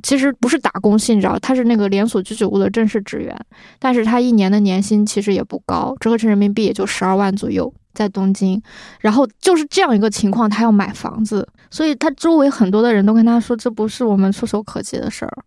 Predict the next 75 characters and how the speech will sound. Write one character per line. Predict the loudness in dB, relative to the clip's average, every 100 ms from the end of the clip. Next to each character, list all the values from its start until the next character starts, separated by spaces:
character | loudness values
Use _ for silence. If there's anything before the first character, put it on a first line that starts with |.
| _ -4
但 | -2
是 | -2 -4
他 | -2 0
就 | 2 2 2 -2 _ -20 _ -6
觉 | -2 0
得 | -2
他 | -2 -2
要 | 0 -2
试 | -4 -4
一 |
试， | -4 -6
他 | -4 -2
一 | 0 2
定 | 0 0 -6 -2
能 | 2 4
找 | 4 0
到 | 0 -2
自 | -2 -6
己 | -4 -8 -10 -6
理 | -4
想 | -2 -2 -2
中 | -4
的 | -4
家。 | -6 -6 -6 -10 -16 -20 -4
然 | 0
后 | 0
就 | 2
在 | 0 0
他 | -2 -2
一 | -2 -2
次 | -4
次 | -4 -4
去 | -4
看 | -2 -4
房 | -2 -6 -4 -6 -2
的 | -2
过 | 0 0
程 | 0
中， | 0 -2
比 | -2
如 |
说 | -4
他 | -2
就 | 0
认 | 0 -2
识 | -4
了 | -4
亚 | -4
久 | -4
津， | -2 2 2 2
对 | 0
吧？ | -4 -6
伊 | -8 -8
达， | -4 -4 -2 -4 -6 -20
还 | -2 0
有 | 2
耀， | 2 0 -2
还 | -4
有 | 0
奥 | 0
田， | 0 0 2 2
就 | 2
认 | 0 0
识 | 0
了 | 0
很 | 0 0
多 | 0
各 | 0 0
种 | 0
各 | 0
样 | 0
的 | -2
人， | -4 -2
包 | -2
括 | 0 -2 -2